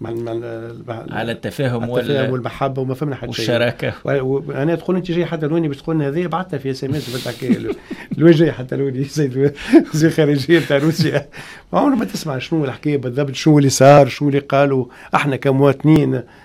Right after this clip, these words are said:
Speaker 1: شنو يهمنا في الموضوع هذايا؟ فماشي opportunity جديده، فماشي افاق، آه، يمكن تتحل الشباب نتاعنا. ما نعرفوش، نعرفوا جاي وقالوا وعربوا خيان وكل شيء. ما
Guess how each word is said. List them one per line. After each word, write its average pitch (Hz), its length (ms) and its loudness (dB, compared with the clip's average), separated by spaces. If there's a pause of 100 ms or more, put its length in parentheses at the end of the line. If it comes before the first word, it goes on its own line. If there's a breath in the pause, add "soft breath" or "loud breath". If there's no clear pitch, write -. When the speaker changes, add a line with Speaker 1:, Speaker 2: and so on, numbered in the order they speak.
(200 loud breath)
Speaker 1:
شنو 160 180 -2
يهمنا 151 320 2
في - 80 -6
الموضوع 135 460 0
هذايا؟ 143 340 0
فماشي 143 480 -4 (260 loud breath)
opportunity 135 640 -4
جديده، 139 460 -2
فماشي 131 420 -6 (260 loud breath)
افاق، 147 480 -2
آه، 127 180 -2 (300 loud breath)
يمكن 139 380 -4
تتحل 135 260 -8
الشباب 131 420 -2
نتاعنا. 165 380 -2
ما 196 100 0
نعرفوش، 170 400 -2
نعرفوا 127 220 -4
جاي 147 200 -6
وقالوا - 400 -10 (320 loud breath)
وعربوا 135 540 -4 (100)
خيان 135 440 -6
وكل 127 240 -12
شيء. - 240 -14
ما - 220 -8